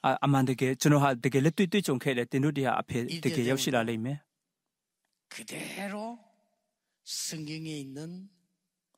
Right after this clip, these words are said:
Speaker 2: 렘드 일곱 명, 이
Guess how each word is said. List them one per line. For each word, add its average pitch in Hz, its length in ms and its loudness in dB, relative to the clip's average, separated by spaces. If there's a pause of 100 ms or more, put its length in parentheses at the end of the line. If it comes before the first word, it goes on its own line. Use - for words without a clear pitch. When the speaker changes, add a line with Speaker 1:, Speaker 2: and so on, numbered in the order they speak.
(380)
Speaker 2:
렘드 156 380 -10
일곱 156 340 -12
명, 202 480 -12 (1300)
이 151 440 -14